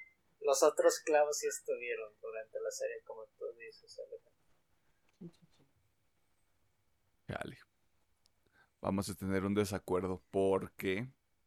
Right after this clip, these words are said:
Speaker 3: el episodio de Doctor Strange se me hace mejor que los últimos dos episodios. Mm,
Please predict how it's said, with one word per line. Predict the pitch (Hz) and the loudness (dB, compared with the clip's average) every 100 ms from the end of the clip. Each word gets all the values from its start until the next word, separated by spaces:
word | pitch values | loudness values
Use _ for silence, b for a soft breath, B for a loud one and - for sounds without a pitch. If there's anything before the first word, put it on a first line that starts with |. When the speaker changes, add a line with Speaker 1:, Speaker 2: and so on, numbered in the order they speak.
| _ - b b b b b b b b _ | _ -20 b b b b b b b b _
Speaker 3:
el | 92 | -4
episodio | 98 110 104 127 | 0 0 2 4
de | 127 | 4
Doctor | 113 117 113 | 4 2 -2
Strange | 107 107 110 | 0 0 2
se | 101 | 0
me | 101 | 0
hace | 107 | 0
mejor | 101 95 101 | -2 0 -2
que | - | 0
los | 98 98 | 0 0
últimos | 95 101 98 | -2 -2 -2
dos | 98 | -2
episodios. | 95 92 - 147 - - _ _ _ _ _ _ _ _ _ _ _ _ _ _ _ _ _ _ _ _ _ _ _ - | -6 -6 -4 -6 -8 -16 _ _ _ _ _ _ _ _ _ _ _ _ _ _ _ _ _ _ _ _ _ _ _ -12
Mm, | 78 - - | -10 -10 -12